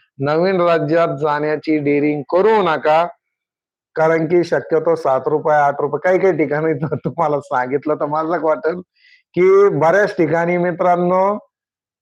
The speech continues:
पाच रुपये किलोमीटर रिटर्नचं भाडं सुद्धा लागू शकतं. मला लागलेलं आहे, मी त्या राज्याचं नाव देखील सांगणार नाही तुम्हाला,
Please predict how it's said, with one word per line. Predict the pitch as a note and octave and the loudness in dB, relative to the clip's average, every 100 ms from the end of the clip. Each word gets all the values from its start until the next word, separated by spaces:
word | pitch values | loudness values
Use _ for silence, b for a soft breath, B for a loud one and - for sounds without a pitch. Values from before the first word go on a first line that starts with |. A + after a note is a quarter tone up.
| _ _ _ | _ _ _
पाच | E3+ F#3+ A#3 | 0 2 2
रुपये | G#3+ G#3+ | 2 2
किलोमीटर | F3+ A#3 A3 A3 A3 G#3+ G#3+ | 2 2 2 2 2 2 2
रिटर्नचं | G3 - G3+ - A#3+ | 2 0 -2 0 -2
भाडं | F3 D#3 F3 | 0 0 0
सुद्धा | F3+ E3+ C#3 D#3+ | 0 0 2 2
लागू | D#3 D3 D3+ E3+ | 2 2 2 0
शकतं. | D#3+ C3 - - C3 A#2+ _ _ _ _ - | -2 -6 -6 -4 -4 -4 _ _ _ _ -4
मला | E3+ G3 E3 | 0 4 4
लागलेलं | D#3 D3+ D3 E3+ F3 | 4 2 2 2 4
आहे, | F3 D#3 G3 b b b | 4 2 -2 b b b
मी | E3+ F3 | -4 -2
त्या | G3 F#3+ | 2 2
राज्याचं | D#3 E3 D3+ E3+ F#3+ D3+ | 2 2 2 2 0 2
नाव | E3 F3 | 2 4
देखील | E3+ F#3+ F3 D#3+ | 2 2 0 0
सांगणार | D3 C3+ C#3+ D#3 | 0 -2 0 0
नाही | D3+ D#3 | 0 0
तुम्हाला, | D3 E3 D#3 C#3 | -2 -2 0 0